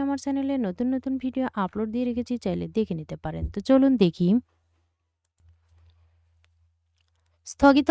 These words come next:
হয়নি প্রাথমিকের নিয়োগ বাতিলের রায়। প্রাথমিকের ছয় হাজার পাঁচশো একত্রিশ জনের নিয়োগ বাতিল করে দেয়া হাইকোর্টের রায় স্থগিত করেননি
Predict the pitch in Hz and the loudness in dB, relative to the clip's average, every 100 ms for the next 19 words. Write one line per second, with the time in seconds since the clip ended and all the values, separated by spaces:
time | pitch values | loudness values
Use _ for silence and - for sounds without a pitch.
0 | 311 302 302 302 - 202 240 247 247 247 | 6 8 6 4 6 6 6 4 4 2
1 | 240 214 208 220 214 180 156 151 151 156 | 2 0 2 2 2 -2 -2 -6 -8 -8
2 | - - _ _ _ _ _ 254 262 311 | -10 -12 _ _ _ _ _ 4 4 6
3 | 294 185 196 262 - - - 254 285 294 | 4 4 2 2 -4 -10 0 2 4 4
4 | 285 285 226 208 - 220 202 208 233 277 | 4 4 6 4 4 2 2 4 4 4
5 | 262 294 254 285 285 262 254 247 233 202 | 2 0 4 4 6 6 6 4 2 2
6 | 190 190 247 277 269 208 185 190 247 202 | 2 2 0 4 4 6 4 4 2 4
7 | 208 208 269 285 269 262 - - - 208 | 4 4 2 4 4 4 2 -4 0 0
8 | 214 262 262 254 254 | 4 4 4 4 4